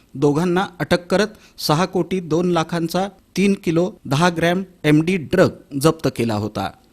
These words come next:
या प्रकरणी मोहोळ पोलिसात गुन्हा दाखल केला होता. संशयित हे चंद्रमौळी आणि चिंचोळी एमआयडीसीत ड्रग तयार करत असल्याचं तपासात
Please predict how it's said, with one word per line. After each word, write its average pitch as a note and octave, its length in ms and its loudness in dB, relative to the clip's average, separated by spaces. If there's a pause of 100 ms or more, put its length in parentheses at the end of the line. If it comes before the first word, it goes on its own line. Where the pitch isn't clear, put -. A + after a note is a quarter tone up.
या F3+ 120 4
प्रकरणी F#3+ 440 -2
मोहोळ E3+ 360 0
पोलिसात F3+ 520 -4
गुन्हा D3 240 0
दाखल C#3+ 380 -4
केला A#2+ 220 -2
होता. G2+ 360 -4 (420)
संशयित G3 420 2 (360)
हे F3+ 80 2
चंद्रमौळी F#3 720 2 (100)
आणि D#3+ 160 2
चिंचोळी F3 580 0 (140)
एमआयडीसीत E3 540 2 (160)
ड्रग C#3+ 240 0 (180)
तयार E3 200 0
करत D#3 260 -4 (180)
असल्याचं D3+ 440 -4
तपासात E3+ 520 -4